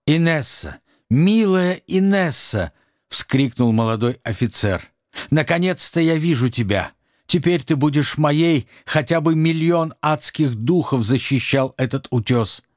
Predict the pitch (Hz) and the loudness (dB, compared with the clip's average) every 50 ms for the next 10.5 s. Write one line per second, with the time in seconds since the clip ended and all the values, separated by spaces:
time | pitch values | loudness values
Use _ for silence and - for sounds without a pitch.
0 | _ _ _ _ _ _ _ _ _ - - - - 180 180 185 185 170 - - | _ _ _ _ _ _ _ _ _ -16 -12 -4 0 0 2 2 2 0 0 -4
1 | - - 143 147 139 - 123 135 131 117 - 143 131 117 104 - _ _ _ - | -4 0 0 0 0 0 0 -2 -2 0 0 0 0 0 -2 -4 _ _ _ -4
2 | - 147 131 143 147 147 139 - - 135 131 135 135 139 147 151 139 - - - | -2 0 2 2 2 0 0 -2 0 0 2 2 2 2 2 0 0 -2 -2 -2
3 | 139 127 131 139 127 120 120 117 - - - - - 120 110 98 98 90 78 69 | -2 0 0 0 0 0 -2 -2 -2 -2 -2 0 0 0 0 0 -2 -4 -4 -6
4 | - _ _ _ _ _ _ _ _ _ _ _ _ _ _ _ _ _ _ _ | -10 _ _ _ _ _ _ _ _ _ _ _ _ _ _ _ _ _ _ _
5 | _ _ _ _ - 80 80 92 101 101 98 117 127 123 123 - 101 101 95 80 | _ _ _ _ -4 -2 0 2 2 2 2 2 0 0 0 -2 -2 -2 -2 -2
6 | - 98 95 92 90 92 104 107 110 101 98 95 92 90 90 90 90 87 - - | -2 0 0 0 0 0 0 0 0 0 -2 -2 0 0 0 0 -2 -2 -4 -2
7 | - 98 90 87 82 76 85 87 82 82 82 78 78 95 120 139 143 123 - - | -2 0 0 0 -2 -2 -2 -2 -2 -2 -4 -2 -2 0 0 0 -2 -2 -2 0
8 | 123 120 117 104 - _ _ _ _ _ _ _ _ _ _ - 92 101 127 127 | 0 0 0 0 -2 _ _ _ _ _ _ _ _ _ _ -2 0 2 2 2
9 | 110 - 120 98 - - - 110 107 104 - - 120 - - - - 107 107 107 | 0 0 -2 -4 -4 -4 -2 -2 -2 -2 -2 -4 -4 -4 -4 -2 -2 -2 0 0
10 | 107 104 98 - - - - 104 95 85 | 0 -2 -2 -4 -8 -8 -4 -4 -4 -4